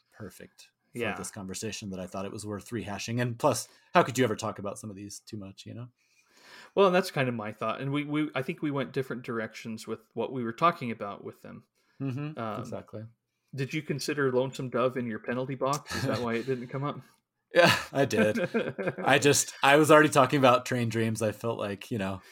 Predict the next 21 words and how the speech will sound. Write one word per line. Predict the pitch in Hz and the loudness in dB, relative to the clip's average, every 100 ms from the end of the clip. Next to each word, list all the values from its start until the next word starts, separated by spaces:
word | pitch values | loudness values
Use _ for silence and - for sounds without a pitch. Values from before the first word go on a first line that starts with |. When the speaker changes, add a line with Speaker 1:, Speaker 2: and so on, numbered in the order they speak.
| - | -8
Speaker 1:
if | 131 | 2
I | 131 | 2
keep | 131 175 226 | 4 4 2
Speaker 2:
<laughs> | 247 | 0
Speaker 1:
mentioning | 156 143 135 127 | 0 2 0 2
these | 120 | 2
same | 127 123 | 2 0
books | 120 117 - | 2 0 -2
every | 131 117 | -2 -2
episode, | 107 113 117 110 | -4 -4 -6 -6
people | - 110 | -8 -6
might | 107 | -8
start | 98 110 - | -6 -8 -8
tuning | 113 101 | -8 -6
out. | 98 107 | -6 -2
No, | 120 120 | 2 4
I | 120 | 4
mean, | 123 117 | 0 0
Lonesome | 135 139 95 92 | 2 2 -2 -6
Dove. | 98 95 90 - - - - - - - _ _ _ - | -4 -4 -6 -16 -20 -20 -20 -20 -20 -20 _ _ _ -16
Uh, | 104 | -12